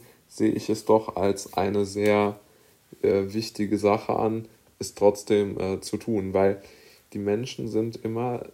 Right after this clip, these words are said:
darauf erpicht, Dinge zu verschweigen, die ihnen eigentlich wichtig sind, vor denen sie Angst haben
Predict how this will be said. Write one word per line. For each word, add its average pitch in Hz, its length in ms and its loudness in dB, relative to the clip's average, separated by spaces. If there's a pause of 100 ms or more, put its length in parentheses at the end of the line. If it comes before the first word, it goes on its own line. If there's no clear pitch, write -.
darauf 107 560 4
erpicht, - 560 -8
Dinge 117 220 0
zu - 180 -8
verschweigen, 107 640 2
die 107 200 -4
ihnen 101 140 -2
eigentlich 107 500 -4
wichtig 113 380 -4
sind, 113 260 -6
vor 107 160 -2
denen 101 240 -2
sie - 140 -8
Angst 110 420 -6
haben 110 480 2